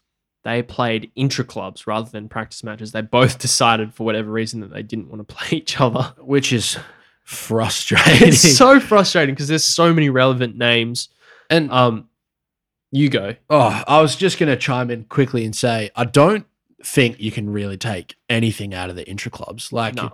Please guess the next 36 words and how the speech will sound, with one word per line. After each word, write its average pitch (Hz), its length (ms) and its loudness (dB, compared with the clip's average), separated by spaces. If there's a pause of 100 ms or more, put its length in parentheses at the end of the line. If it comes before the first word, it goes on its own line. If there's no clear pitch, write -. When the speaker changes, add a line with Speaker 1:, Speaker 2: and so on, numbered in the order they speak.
(380)
Speaker 2:
it's 139 220 0
just, 180 240 4 (120)
it's 147 180 2
basically 185 420 4
just 139 160 -4
a 131 60 -2
training 120 460 -2
drill. 110 220 0
You're 110 120 -2
playing 143 280 4
against 117 320 -2
your 107 80 -8
teammates 110 640 -6
or, 104 80 -6
like, 104 180 -10
V 117 200 0
F 113 120 -6
L 107 180 -4
players. 104 440 -6
It's 104 180 -12
like, 104 220 -6 (920)
what 160 340 8
is 151 140 6
there, 123 300 6
what 147 160 4
is 143 100 4
there 131 140 4
to 117 60 2
learn? 107 440 -2
Everyone 139 420 8
has 120 200 2
good 113 200 -2
roles 113 300 2
in 110 80 -2
intra-clubs. 110 640 -4 (160)
Speaker 1:
Yeah. 113 300 -4